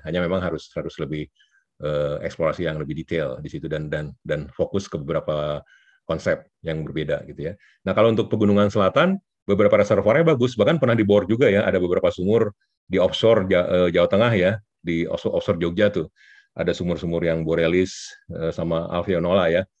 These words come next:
eh, yang, yang sumur-sumur Java Shale zaman dulu gitu ya. Nah, mereka menemukan reservoir yang bagus di, di, di, di, di Wonosari, di Wonosari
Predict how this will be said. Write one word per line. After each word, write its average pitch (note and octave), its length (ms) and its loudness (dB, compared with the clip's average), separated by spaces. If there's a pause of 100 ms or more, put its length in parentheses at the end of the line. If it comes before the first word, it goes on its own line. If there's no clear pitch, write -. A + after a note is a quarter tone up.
(380)
eh, D#2 760 2 (120)
yang, D#2+ 400 -4
yang D#2 240 -2
sumur-sumur D#2+ 400 -6
Java D2+ 240 -4
Shale E2 240 -2
zaman D#2+ 240 -4
dulu F#2+ 320 2
gitu D2+ 160 -8
ya. F2 80 -4 (480)
Nah, D2+ 240 -6 (480)
mereka G#2 180 2
menemukan A#2+ 380 4
reservoir G2 400 2
yang F2+ 80 0
bagus A#2+ 240 0
di, F2+ 320 0
di, F#2 180 -4 (140)
di, E2+ 400 -4
di, E2+ 140 -6 (100)
di F2 100 -4
Wonosari, F2+ 540 0
di - 240 -14
Wonosari F2 420 -2